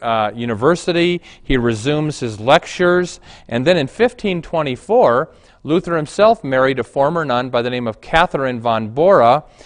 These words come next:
Luther starts writing hymns. People start singing in church again, because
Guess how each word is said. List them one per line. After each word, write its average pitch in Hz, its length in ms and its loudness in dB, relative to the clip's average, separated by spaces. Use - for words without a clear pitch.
Luther 135 280 -4
starts 135 320 -2
writing 127 320 0
hymns. 185 420 -2
People 123 240 -8
start 104 280 -8
singing 226 400 -2
in 226 100 -2
church 226 320 -2
again, 208 420 -4
because 131 420 -4